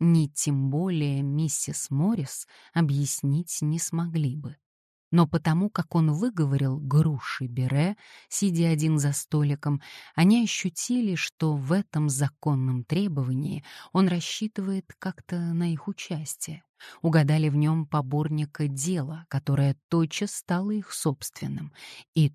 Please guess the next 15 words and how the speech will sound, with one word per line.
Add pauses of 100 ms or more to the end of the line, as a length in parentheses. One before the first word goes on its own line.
(140)
тотчас
взгляды
их
встретились, (320)
полные
очевидной
симпатии — (260)
и
когда
все
вместе
они
подошли
к
курительной,